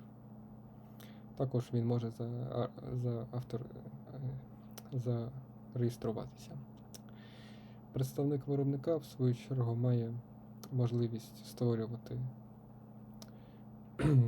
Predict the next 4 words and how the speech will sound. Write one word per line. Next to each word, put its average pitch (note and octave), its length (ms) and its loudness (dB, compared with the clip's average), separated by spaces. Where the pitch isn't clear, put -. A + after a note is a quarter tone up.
записи, C3+ 540 2
створ-, B2 680 0
переглядати B2 840 2
все B2+ 280 0